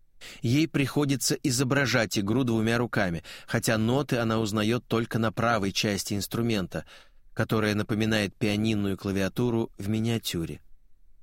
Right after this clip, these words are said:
«Не волнуйся, я помогу тебе разобраться с басами», шепчет Ивет. Чайковска более чем посредственный музыкант.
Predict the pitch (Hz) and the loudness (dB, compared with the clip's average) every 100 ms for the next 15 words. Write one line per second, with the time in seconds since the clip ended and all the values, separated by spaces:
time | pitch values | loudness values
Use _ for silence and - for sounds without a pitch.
0 | - - - - 104 113 127 113 90 - | -20 -20 -20 -10 -2 0 0 0 -2 -4
1 | - - - - - - 113 113 107 104 | -8 -12 -20 -20 -14 -2 -2 0 2 2
2 | 110 135 107 107 104 95 95 110 - 101 | 0 0 0 0 0 0 2 0 0 -4
3 | 92 101 - 101 82 78 - - - - | -2 0 0 0 -2 -8 -16 -20 -16 -4
4 | - - - - - 95 87 82 - - | -2 -2 -4 -6 -6 -4 -2 -6 -8 -20
5 | - - - - - - - - - - | -20 -20 -20 -20 -20 -20 -20 -20 -20 -20
6 | - - - - 135 190 180 - 165 127 | -20 -16 -4 -4 0 -2 0 0 0 2
7 | 139 156 156 147 139 - 120 120 113 - | 2 4 2 0 0 0 0 0 0 0
8 | 101 101 - 104 98 98 90 92 92 82 | 0 0 -2 -2 -2 -2 -2 -4 -2 -4
9 | - | -4